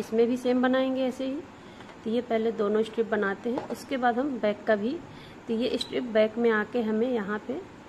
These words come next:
ज्वाइन करना है, तो यहाँ से काउंट करके फिर हम ज्वाइन करेंगे।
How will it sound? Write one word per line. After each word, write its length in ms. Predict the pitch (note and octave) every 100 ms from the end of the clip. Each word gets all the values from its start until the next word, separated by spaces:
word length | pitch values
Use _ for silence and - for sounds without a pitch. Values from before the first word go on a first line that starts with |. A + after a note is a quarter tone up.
| - - - F#3+
ज्वाइन 200 | F3+ F3+
करना 300 | F3 E3+ F3
है, 160 | E3+ - - - - -
तो 60 |
यहाँ 200 | G#3+ G#3
से 120 | A3
काउंट 300 | A#3 G#3+ G#3+
करके 300 | A3 G#3 G#3
फिर 220 | A#3 D4 E4
हम 100 | E4+ -
ज्वाइन 180 | F#3+ D#3+
करेंगे। 580 | - - - - -